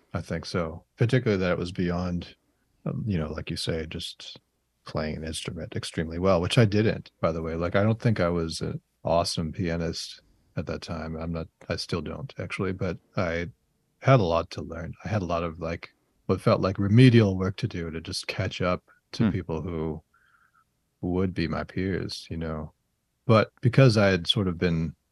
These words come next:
Speaker 1: working all this stuff by myself, <laughs>
Speaker 2: <laughs>
Speaker 1: off in some corner, but not just by myself, but, like, w-, among others, and especially among elders, you know, I was getting a sense of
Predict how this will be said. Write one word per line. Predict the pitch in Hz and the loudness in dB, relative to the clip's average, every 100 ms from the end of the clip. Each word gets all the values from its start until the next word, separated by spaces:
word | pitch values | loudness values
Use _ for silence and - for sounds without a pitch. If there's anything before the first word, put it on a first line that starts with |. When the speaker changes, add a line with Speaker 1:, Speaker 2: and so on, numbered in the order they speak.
| _ _ _ _ _ _ _ _ | _ _ _ _ _ _ _ _
Speaker 1:
working | 101 104 101 | 2 2 4
all | 90 90 | 4 2
this | 87 - | 2 -2
stuff | - 90 - | 0 -2 2
by | 90 | 0
myself, | 85 80 - 107 98 - - | 2 0 4 4 4 0 4
<laughs> | - - 156 - 143 - 120 92 | 4 8 8 10 6 6 2 2
Speaker 2:
<laughs> | 226 123 131 - | 0 0 -2 0
Speaker 1:
off | 104 104 | 2 4
in | 113 | 4
some | 110 110 | 4 4
corner, | - 127 120 110 104 - - - _ _ _ _ _ _ _ | 8 10 10 8 6 -2 -20 -20 _ _ _ _ _ _ _
but | 156 147 | 8 10
not | 180 | 10
just | 123 120 | 8 4
by | - 90 | 2 -2
myself, | 82 - 85 80 | -2 -2 -4 -4
but, | 95 - - | -6 -6 -4
like, | 98 95 | -4 -4
w-, | 104 113 | -6 -2
among | 107 110 131 117 | 4 8 8 8
others, | 117 104 82 87 | 6 4 -2 -4
and | 87 - | -6 -4
especially | 85 - 101 - 92 | -6 -2 -2 0 -2
among | 87 92 101 | 0 0 0
elders, | 90 123 120 82 85 - 87 | 2 0 0 -2 -2 -6 -4
you | |
know, | 78 78 80 - _ _ _ _ _ - | -4 -6 -8 -12 _ _ _ _ _ -2
I | |
was | 98 98 | -2 2
getting | 107 92 | 0 2
a | 82 | -2
sense | - 90 87 - | -2 -2 -2 -4
of | 85 80 | -6 -6